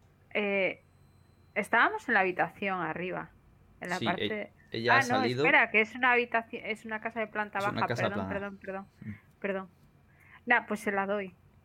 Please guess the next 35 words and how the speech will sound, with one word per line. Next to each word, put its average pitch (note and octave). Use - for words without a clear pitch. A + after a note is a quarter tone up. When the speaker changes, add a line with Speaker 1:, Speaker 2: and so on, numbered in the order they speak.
Speaker 1:
pero F#3+
la F#3
adelanto F#3+
corriendo. F3
Speaker 2:
Si -
tú A#2+
quieres A#2+
quedártela, A#2+
podemos G#2+
ver A2+
si A2
te G2+
zafas A2+
o G#2+
no G#2
y A#2
te G2
la F2+
quedas. -
Speaker 1:
No, A#3+
no, A3
se -
la F#3+
doy, C#4
mientras G3
que -
le F#3
doy F#3
la G#3
escopeta, -
la G3
adelanto F#3+
y G#3+
salgo F#3+
corriendo. F#3